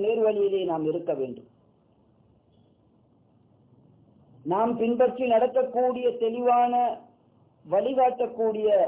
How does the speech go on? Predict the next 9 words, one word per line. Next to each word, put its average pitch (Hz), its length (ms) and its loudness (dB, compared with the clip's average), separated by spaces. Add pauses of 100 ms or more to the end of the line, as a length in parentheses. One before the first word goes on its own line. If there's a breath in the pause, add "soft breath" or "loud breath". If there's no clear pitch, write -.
(120)
ஒரு 175 180 0
வேதம் 233 380 0
நம்மிடம் 185 400 -2
இருக்க 156 280 -4
வேண்டும். 117 300 -10 (2750)
இவ்வாறு 262 500 2 (100)
இல்லாத 247 380 2 (140)
நிலையில் 226 500 -2 (960)
யாரெல்லாம் 233 800 0